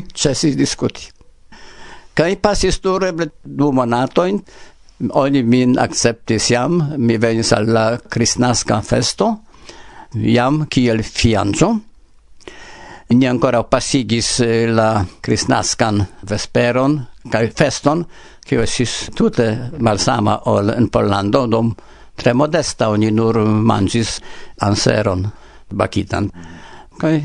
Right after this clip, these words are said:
fino. En la germana lingvo estas Gänse. Kaj cetere Interesse, ke tio estis ĉiam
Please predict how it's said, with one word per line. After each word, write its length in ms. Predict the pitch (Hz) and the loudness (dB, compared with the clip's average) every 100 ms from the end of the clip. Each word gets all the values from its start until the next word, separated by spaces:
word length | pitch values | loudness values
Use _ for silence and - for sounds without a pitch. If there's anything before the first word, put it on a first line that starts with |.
| 147 143 | -6 -8
fino. 340 | - 98 98 95 - - - | -2 0 0 -4 -10 -20 -16
En 240 | - 104 98 | -4 -2 0
la 160 | 98 98 | 0 0
germana 320 | 101 120 120 | 0 0 2
lingvo 220 | 104 127 | 0 0
estas 240 | 117 110 107 | 0 0 0
Gänse. 540 | 131 151 120 98 92 - - - - - - - - | 2 2 0 0 -4 -4 -20 -20 -20 -20 -18 -20 -8
Kaj 220 | - 104 107 | -2 -2 0
cetere 480 | - - 131 170 180 147 135 - 139 | -2 0 0 2 0 -4 -12 -18 -10
Interesse, 540 | 156 107 104 117 - 151 | -4 0 2 0 0 -2
ke 120 | 120 | 0
tio 160 | 123 | 0
estis 280 | 120 113 113 | 0 0 -2
ĉiam 260 | 143 120 | 0 0